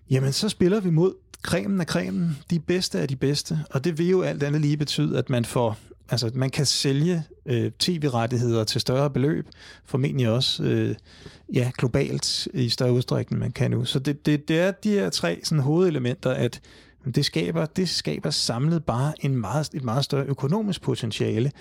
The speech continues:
øh, for de her klubber, og det er selvfølgelig derfor, man gerne vil gøre det. Og, og inspirationen hentes i den der amerikanske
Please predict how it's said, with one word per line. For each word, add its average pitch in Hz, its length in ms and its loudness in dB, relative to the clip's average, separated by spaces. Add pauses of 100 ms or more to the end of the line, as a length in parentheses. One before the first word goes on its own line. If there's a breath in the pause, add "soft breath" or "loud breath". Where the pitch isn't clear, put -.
(480 loud breath)
øh, 123 240 4
for - 120 -2
de 127 160 0
her 127 180 2
klubber, 123 360 0
og 131 160 -2
det 120 60 2
er 117 40 0
selvfølgelig 120 380 0
derfor, 139 300 -2
man 123 160 2
gerne 113 220 2
vil 123 80 2
gøre 101 220 0
det. 123 100 -2 (600 loud breath)
Og, 123 180 4
og 135 100 4
inspirationen 135 640 2
hentes 143 560 2
i 165 80 2
den 120 180 0
der 120 180 0
amerikanske 117 840 0